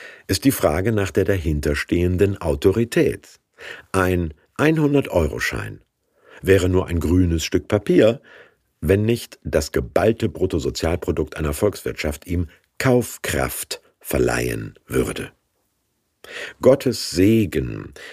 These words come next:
ist mehr als ein schnell dahingesagter netter Glückwunsch. Er ist ein Machtwort.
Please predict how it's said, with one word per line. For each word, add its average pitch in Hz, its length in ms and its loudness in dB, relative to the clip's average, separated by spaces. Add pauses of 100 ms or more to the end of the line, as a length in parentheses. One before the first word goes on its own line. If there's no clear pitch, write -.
(100)
ist - 220 -4
mehr 101 200 4
als - 140 -4
ein 76 160 -4
schnell 87 300 0
dahingesagter 76 840 -2
netter 69 300 -2
Glückwunsch. - 840 -4 (760)
Er 82 140 4
ist 78 220 -4
ein 60 320 -4
Machtwort. - 800 -4